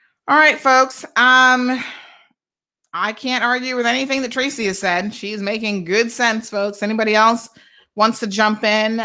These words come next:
Um, there's the link. I think what I'm gonna start doing, just to make it easier for you guys to find the link, is, um, when we schedule the show, what I'll do is I'll actually put the link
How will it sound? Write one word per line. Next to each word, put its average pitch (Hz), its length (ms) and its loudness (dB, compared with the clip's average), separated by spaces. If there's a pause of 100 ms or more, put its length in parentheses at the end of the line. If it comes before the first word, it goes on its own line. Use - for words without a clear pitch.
(120)
Um, 190 560 -2
there's 208 360 -2
the 208 80 -4
link. 214 380 0 (240)
I - 80 -2
think 554 220 0
what 640 200 4
I'm 480 100 -4
gonna 262 140 2
start 214 300 0
doing, 220 260 0
just 226 180 -4
to 247 40 -4
make 208 180 -4
it 220 120 -6
easier 208 320 -2
for 214 120 -8
you 202 60 -4
guys 190 260 -2
to 185 80 -6
find 180 460 -2
the 214 60 0
link, 226 400 -2 (440)
is, 202 640 4
um, 180 680 0 (220)
when 233 220 0
we 226 140 0
schedule 226 580 0
the 220 140 -2
show, 226 580 0 (360)
what 208 260 2
I'll 208 280 4
do 202 380 0
is 185 440 -2
I'll 185 200 2
actually 196 300 -6
put - 360 -8
the 180 120 -4
link 190 340 -6